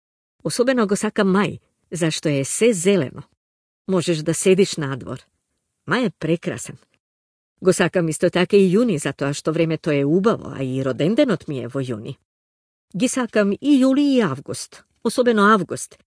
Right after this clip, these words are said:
бидејќи тогаш одам на летен одмор. Во јули и август е многу топло, а јас обожавам топло време.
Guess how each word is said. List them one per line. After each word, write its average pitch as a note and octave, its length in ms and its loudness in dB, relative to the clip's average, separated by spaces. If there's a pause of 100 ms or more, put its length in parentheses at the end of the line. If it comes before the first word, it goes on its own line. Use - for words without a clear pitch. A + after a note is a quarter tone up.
(120)
бидејќи F#3+ 360 6
тогаш G3+ 320 2
одам A#3 300 2
на A3 100 4
летен G3+ 320 2
одмор. C3+ 420 -4 (840)
Во D3+ 80 -2
јули C4+ 320 2
и - 20 6
август C#4 460 2
е A#3 40 4
многу B3+ 320 4
топло, - 400 -6 (420)
а E3+ 160 2
јас G3+ 280 2
обожавам F3 640 4
топло C3 320 -2
време. - 400 -12